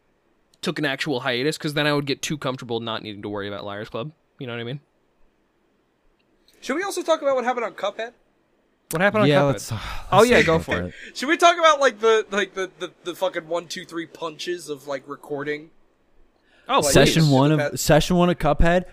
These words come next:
Speaker 3: totally fine, no issues. Session two, the audio issues of, like,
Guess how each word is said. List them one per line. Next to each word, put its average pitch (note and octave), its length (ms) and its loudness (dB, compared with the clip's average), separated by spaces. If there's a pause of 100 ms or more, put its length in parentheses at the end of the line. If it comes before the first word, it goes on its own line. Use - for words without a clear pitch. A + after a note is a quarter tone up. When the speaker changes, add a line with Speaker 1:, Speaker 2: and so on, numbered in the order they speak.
(140)
Speaker 3:
totally B2+ 340 6
fine, G2+ 400 -2 (180)
no A2 220 2
issues. F#2+ 420 -6 (160)
Session C3 840 0
two, A#2 460 4 (240)
the A2+ 280 0
audio A#2 420 2
issues F#2 600 -8 (140)
of, G#2 420 -10
like, G2+ 460 -10